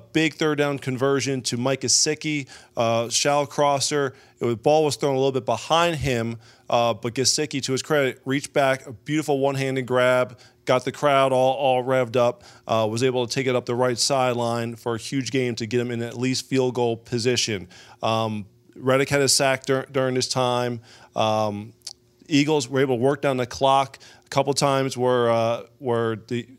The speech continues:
Dolphins were not able to get it out of bounds. One play in particular, uh, Tua went to Mohamed Sanu in the flat. Ball was high, so had trouble, you know,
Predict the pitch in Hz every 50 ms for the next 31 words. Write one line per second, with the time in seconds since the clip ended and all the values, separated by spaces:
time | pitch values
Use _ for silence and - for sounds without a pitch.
0 | _ - 123 120 123 123 120 117 113 113 120 127 127 113 120 120 - 123 120 -
1 | - 135 120 113 110 - - 131 131 131 131 127 131 131 127 117 - - - 120
2 | 117 120 123 127 123 120 - - 139 123 113 - 113 - 135 - 135 131 127 127
3 | 123 120 120 - - 143 123 117 113 110 110 107 110 _ _ _ _ - - -
4 | _ _ _ _ _ _ - - 143 143 135 131 131 123 127 113 110 110 123 127
5 | 123 117 - - 131 123 127 135 127 120 110 104 - - 135 135 131 135 139 -
6 | - - _ _ _ _ - 131 131 131 131 127 127 - - 139 139 131 131 131
7 | 131 127 120 - 123 117 113 120 120 107 - - - - 139 131 127 123 131 123
8 | 120 123 - 151 127 117 117 113